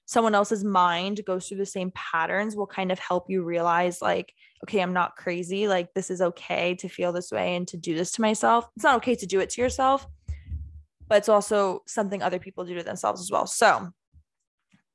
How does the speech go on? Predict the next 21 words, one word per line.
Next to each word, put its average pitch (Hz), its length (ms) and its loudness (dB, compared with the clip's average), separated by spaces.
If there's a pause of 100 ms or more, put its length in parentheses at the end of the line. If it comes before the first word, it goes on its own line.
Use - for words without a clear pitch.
(180)
overwhelming 175 460 2
ourselves. - 500 -8 (600)
I - 80 -4
got 202 340 6
a - 20 -8
few 262 220 -4
dir-, 226 260 0
D 202 120 -6
Ms. 180 340 0 (380)
Um, 180 340 2
I'm 196 80 -2
not 190 140 0
gonna, 214 180 -2
like, 220 200 -2
read 196 200 -6
them 190 260 0
or 185 60 -2
say 196 180 -6
who 202 120 -2
it's 226 160 -6
from, 185 360 -2